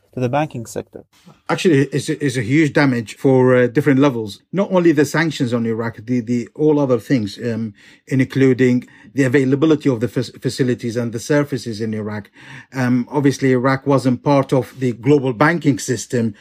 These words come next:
Speaker 2: such as the swift system or companies like Visa Card or MasterCard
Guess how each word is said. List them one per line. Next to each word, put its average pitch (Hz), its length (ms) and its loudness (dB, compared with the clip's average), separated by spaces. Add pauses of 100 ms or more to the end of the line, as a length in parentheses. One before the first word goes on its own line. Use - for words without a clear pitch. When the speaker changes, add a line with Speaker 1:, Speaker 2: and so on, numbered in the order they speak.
(140)
Speaker 2:
such - 280 -2
as 110 180 0
the 113 80 -2
swift 123 300 -2
system 127 560 -2 (300)
or 120 200 0
companies 120 520 0
like 113 180 -2
Visa 120 320 0
Card 123 380 -2
or 110 60 -4
MasterCard 123 760 -4